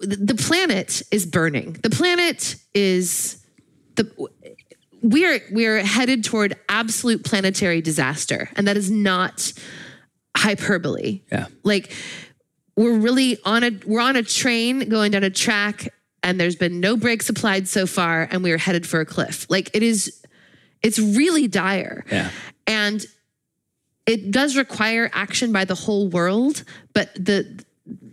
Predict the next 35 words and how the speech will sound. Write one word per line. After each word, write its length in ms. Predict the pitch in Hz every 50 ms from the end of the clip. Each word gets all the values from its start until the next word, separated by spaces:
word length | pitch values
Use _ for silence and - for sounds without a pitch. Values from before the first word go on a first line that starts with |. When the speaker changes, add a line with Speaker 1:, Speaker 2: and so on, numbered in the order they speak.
| - _
Speaker 1:
wor-, 440 | - 190 190 220 233 247 254 262 208
the 140 | 208 202 214
world's 520 | 208 196 185 208 214 226 240 269 247 220 - -
action 440 | 170 185 185 - - - 247 233 -
on 180 | - 190 196 196
climate 340 | - - 190 190 208 202 208
change 260 | - 240 233 214 185
doesn't 280 | 190 196 208 214 226 -
happen 400 | - 185 175 202 - 196 175 160
without 260 | 151 - 151 147 147
the 60 | 170
United 280 | 160 156 151 147 - -
States. 380 | - - 196 170 - - -
Speaker 2:
No. 120 | 160 143 110 - - 185 -
Speaker 1:
We 160 | 214 269 320
have 100 | 320 226
actually 380 | 160 190 208 - - - 208
contributed 840 | 208 - 202 196 175 - - 180 180 190 226 226 240 262 269 247 277 - - - - -
more 640 | 190 196 190 196 - 170 170 180 214 240 285 320 320 _ _ _ -
to 140 | - - 254
global 400 | 214 220 233 233 220 240 240 208
warming 440 | 208 208 214 226 247 269 277 - - -
as 120 | 196 208
a 60 | 202 220
country 540 | - - 226 233 - 262 269 277 311 302 - - - - - - _ -
than 200 | 180 196 190 175
any 260 | 165 190 190 180 180
other 160 | 185 196 233
<laughs> 0 |
nation. 640 | 220 214 190 190 190 - - - - - 98 - - -
Like, 280 | 226 220 202 190 - - 277 - - 247 202 - -
we, 380 | 208 202 233 208 - - 190 - - 180 180 190 -
just 240 | 180 226 247 - -
because 300 | 240 220 - 226 214 -
over, 200 | 214 214 202